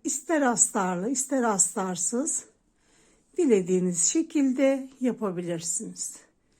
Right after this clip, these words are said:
Çok cici bir tasarım oldu. Ben size bitmiş halini de paylaşmak istiyorum.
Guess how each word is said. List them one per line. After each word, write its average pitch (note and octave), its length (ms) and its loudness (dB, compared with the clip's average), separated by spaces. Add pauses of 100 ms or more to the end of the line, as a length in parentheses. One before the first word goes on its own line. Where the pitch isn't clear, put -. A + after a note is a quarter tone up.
(340)
Çok - 240 -4
cici G#3 240 -4
bir F#3+ 100 -8
tasarım C#4 540 0
oldu. C#4+ 540 0 (240)
Ben C4+ 200 0
size G3+ 560 -4
bitmiş A3+ 360 -4
halini F#3+ 400 -2
de F#3 120 -6
paylaşmak F#3 680 -6
istiyorum. C#4+ 760 -2